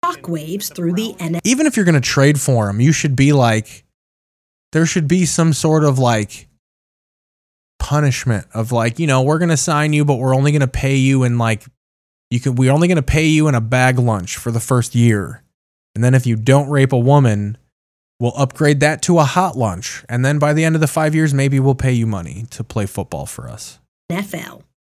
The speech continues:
Speaker 1: On March eighteenth, the Cleveland Browns acquired megastar quarterback Deshaun Watson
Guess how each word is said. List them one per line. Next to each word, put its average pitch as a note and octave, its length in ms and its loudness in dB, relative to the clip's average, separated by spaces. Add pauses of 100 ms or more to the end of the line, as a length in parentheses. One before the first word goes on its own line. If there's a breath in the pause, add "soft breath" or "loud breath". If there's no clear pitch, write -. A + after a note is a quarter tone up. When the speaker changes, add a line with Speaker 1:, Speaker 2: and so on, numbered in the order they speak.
(100)
Speaker 1:
On B3+ 120 -4
March C#4 260 -4
eighteenth, A3 640 -6
the G3 80 -6
Cleveland G3+ 520 -6
Browns G3+ 420 -4
acquired G3 560 -6
megastar C4+ 720 -4
quarterback F#3 720 -6
Deshaun F3 500 -6
Watson G#3 540 -6